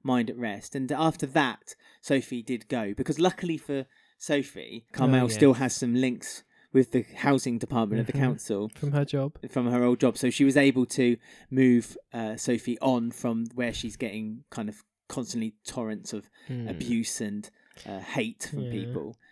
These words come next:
Speaker 2: So
Speaker 1: to
Speaker 2: that's good. I mean,
Speaker 1: Mm.
Speaker 2: before we move on to her interview in the second half of the story, I just wanna
Speaker 1: Mm.
Speaker 2: make one little quick mention of Max sticking his nose in.
Speaker 1: Yeah.
Speaker 2: "You're right, Carmel."
Speaker 1: But then there was
Speaker 2: Luckily, they just all ignored
Speaker 1: no
Speaker 2: him.
Speaker 1: response,
Speaker 2: So
Speaker 1: exactly.
Speaker 2: good.
Speaker 1: And then
Speaker 2: He
Speaker 1: he
Speaker 2: keeps
Speaker 1: just walked
Speaker 2: trying
Speaker 1: back in
Speaker 2: this.
Speaker 1: again.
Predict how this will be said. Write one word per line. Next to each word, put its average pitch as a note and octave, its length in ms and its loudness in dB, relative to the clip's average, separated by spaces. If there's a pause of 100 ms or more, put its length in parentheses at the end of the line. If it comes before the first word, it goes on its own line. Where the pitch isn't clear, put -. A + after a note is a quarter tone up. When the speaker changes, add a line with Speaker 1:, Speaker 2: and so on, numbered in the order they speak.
(340)
Speaker 2:
So C4+ 100 0
Speaker 1:
to - 80 4
Speaker 2:
that's - 80 -4
good. F2 360 -8
I E3+ 40 0
mean, F3 140 4
Speaker 1:
Mm. C#3+ 40 -2
Speaker 2:
before G3+ 240 6
we G3+ 80 10
move F#3 220 6
on D3+ 100 2
to D3 120 0
her C#3 200 2 (140)
interview B2 360 -6
in G#2 140 -6
the G2+ 220 -6
second A2 300 -8
half A2+ 80 -10
of - 40 -16
the - 60 -20
story, A2+ 240 -6
I B2 60 -2
just D3+ 120 -4
wanna D3 120 2
Speaker 1:
Mm. C#3+ 40 0
Speaker 2:
make B2 140 -2
one E3 160 2
little D3 160 0
quick - 240 -6
mention C3 560 -6 (500)
of C#3 220 -2
Max - 640 -2 (100)
sticking F3+ 320 -2
his E3+ 120 0
nose E3+ 280 0
in. F3 340 -2
Speaker 1:
Yeah. E3 540 8
Speaker 2:
"You're G#3 100 10
right, F3+ 160 8
Carmel." D#3+ 480 2 (460)
Speaker 1:
But D#3 160 4
then E3 160 4
there D#3 100 4
was F3 60 8
Speaker 2:
Luckily, F3 300 8
they C#3 200 0
just C3 140 -4
all B2 120 -2
ignored A#2+ 220 0
Speaker 1:
no D3 120 10
Speaker 2:
him. C#3 60 8
Speaker 1:
response, A#2+ 440 0
Speaker 2:
So B2 60 -4
Speaker 1:
exactly. A#2+ 340 -2
Speaker 2:
good. F#2+ 200 -8
Speaker 1:
And B2 120 -2
then F3+ 60 4
Speaker 2:
He - 60 0
Speaker 1:
he A3+ 40 -6
Speaker 2:
keeps G#3+ 160 6
Speaker 1:
just - 60 -8
walked A#2+ 60 0
Speaker 2:
trying E3 220 2
Speaker 1:
back G#2 80 -8
in A#2 80 -4
Speaker 2:
this. A2 60 -2
Speaker 1:
again. G#2 320 -12